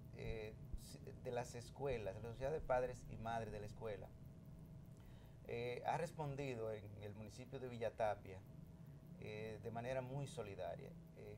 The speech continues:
de manera muy consciente, sabiendo el daño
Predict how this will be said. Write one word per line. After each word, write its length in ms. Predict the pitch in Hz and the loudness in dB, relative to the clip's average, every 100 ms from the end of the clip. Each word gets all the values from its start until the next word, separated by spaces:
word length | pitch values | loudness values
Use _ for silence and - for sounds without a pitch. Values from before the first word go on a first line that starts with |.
| - | -8
de 80 | 107 | -6
manera 340 | 120 123 139 135 | -2 2 2 2
muy 240 | 139 151 | 0 -2
consciente, 840 | 139 117 104 - 113 95 - - - - - - - - | -4 -6 -6 -6 -4 -4 -6 -14 -14 -14 -14 -14 -14 -2
sabiendo 680 | 135 131 156 175 175 180 - | 4 4 4 4 4 4 2
el 220 | 127 123 | -2 2
daño 380 | 127 127 127 | 4 4 0